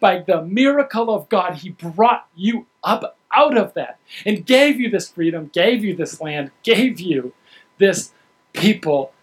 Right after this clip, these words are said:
this nation, Israel." On the other hand, I think that David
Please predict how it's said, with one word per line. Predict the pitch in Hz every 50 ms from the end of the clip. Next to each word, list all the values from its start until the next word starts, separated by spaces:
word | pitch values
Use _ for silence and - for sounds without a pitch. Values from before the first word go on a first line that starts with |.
| _ _ _
this | 180 185 180 175 - - _ _
nation, | 135 151 151 147 143 - - 147 139 139 - _
Israel." | 156 160 156 - - - 127 120 127 - _ _ _ _ _ _ _ _ _ _ _ _ _ _ _ _ _ _ _ _ _ _
On | 196 185 196
the | 233
other | 277 269 262 214
hand, | 202 196 165
I | 180
think | 180 180 214 -
that | 226 214 196 -
David | - - - - - 180 156 -